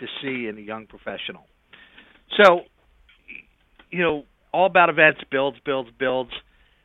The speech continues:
How did you get involved in Reading Terminal Market to become the director of catering at Reading Terminal Market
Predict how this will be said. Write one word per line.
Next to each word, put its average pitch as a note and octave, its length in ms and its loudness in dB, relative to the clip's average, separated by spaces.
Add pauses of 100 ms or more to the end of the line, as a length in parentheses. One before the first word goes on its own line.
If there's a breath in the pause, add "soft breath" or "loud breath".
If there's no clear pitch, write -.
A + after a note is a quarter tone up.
(540)
How G#3+ 260 0
did A#3+ 180 -6
you A3 100 -16
get G3 160 -4
involved D#3+ 400 -6
in C#3 140 -8
Reading C#3+ 220 0
Terminal C3+ 320 -10
Market C3 480 -6 (200)
to - 80 -16
become B2+ 560 -8
the A#2+ 400 -8
director B2 340 -4
of G#2+ 140 -12
catering C3 380 -4
at A2+ 140 -12
Reading A#2 200 -4
Terminal B2 360 -8
Market B2 520 -4